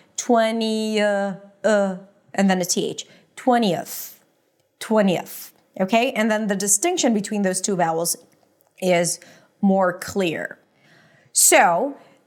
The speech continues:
twentieth, the tongue is out. Then as you breathe out for the T H, you wanna pull the tongue in. Twentieth, make the S a little longer to make sure that you brought it inside, you brought it back home, and then you're actually pronouncing a nice,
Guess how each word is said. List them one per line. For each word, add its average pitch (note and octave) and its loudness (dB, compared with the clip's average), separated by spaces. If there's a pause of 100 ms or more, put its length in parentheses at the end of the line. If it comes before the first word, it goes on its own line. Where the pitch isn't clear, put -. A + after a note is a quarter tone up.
twentieth, B3+ 0
the G3 0
tongue A3 0
is G#3 -2
out. F#3 2
Then A#3 0
as C#4+ 2
you D#4 2
breathe C#4 0
out A3 2
for G#3+ -2
the G3 0
T C4 -2
H, C#4 -2
you A#3+ -2
wanna G#3 2
pull G4+ 0
the F#4+ -4
tongue D4+ 0
in. E3+ 0 (340)
Twentieth, - -2
make A3 0
the A3 2
S F#3+ 0
a G#3+ -4
little B3 0
longer G#3+ 0
to A#3+ -6
make F3 -2
sure F#3+ -2
that F#3 -4
you F3 -4
brought F#3+ 0
it G#3+ 0
inside, A3 0
you F#3 -4
brought F3+ -2
it F#3+ -4
back G3 -2
home, B3 -2 (340)
and G3+ 2
then G#3 2
you're G3+ -2
actually F#3+ 0
pronouncing G3+ -2
a F3+ -2
nice, F#3 -2